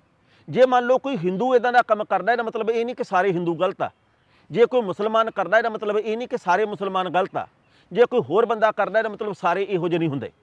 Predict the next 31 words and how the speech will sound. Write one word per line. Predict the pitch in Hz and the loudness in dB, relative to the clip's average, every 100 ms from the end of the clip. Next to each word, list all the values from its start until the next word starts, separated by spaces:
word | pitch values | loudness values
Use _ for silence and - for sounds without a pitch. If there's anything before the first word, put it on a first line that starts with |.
| _ _ _ _ - | _ _ _ _ 0
ਤੁਹਾਨੂੰ | 226 233 | 0 2
ਚੇਤੇ | 262 226 - 269 | 0 -2 -2 -4
ਹੋਣਾ, | 247 254 | -4 -4
ਹੁਸ਼ਿਆਰਪੁਰ | 196 - 208 151 208 196 | -6 0 0 0 -2 -4
ਦੇ | 208 | -4
ਵਿੱਚ | - 208 | -6 -8
ਸਤੰਬਰ | - 226 240 | -4 0 0
ਮਹੀਨੇ | 262 220 196 | 0 -2 -2
ਦੀ | 185 | -2
ਗੱਲ | 180 175 | 0 0
ਆ, | 196 | 0
ਇਸੇ | 202 - 214 | 0 -2 0
ਸਾਲ | 185 156 | 2 2
ਦੀ। | 123 - _ _ _ _ _ | 0 -10 _ _ _ _ _
ਸਤੰਬਰ | - 240 233 214 269 | -2 2 4 2 0
ਮਹੀਨੇ | 262 233 220 | -2 -4 -4
ਦੇ | 226 | -4
ਵਿੱਚ | 226 | -4
ਹੁਸ਼ਿਆਰਪੁਰ | 220 - 180 160 202 | -4 0 0 0 -4
ਦੇ | 190 | -4
ਵਿੱਚ | 214 220 | -6 -6
ਹਰਵੀਰ | 185 165 165 190 220 | -6 -4 -4 -4 -4
ਨਾਂ | 202 180 | -4 -4
ਦੇ | 190 | -4
ਇੱਕ | 196 208 | -6 -8
ਭੋਲੇ | - 175 170 | -2 0 0
ਭਾਲੇ | - 185 185 | 0 0 0
ਮਾਸੂਮ | 180 170 190 196 | -4 -6 -6 -4
ਬੱਚੇ | 175 180 | -4 -2
ਦੇ | 170 | 0
ਨਾਲ | 160 | 0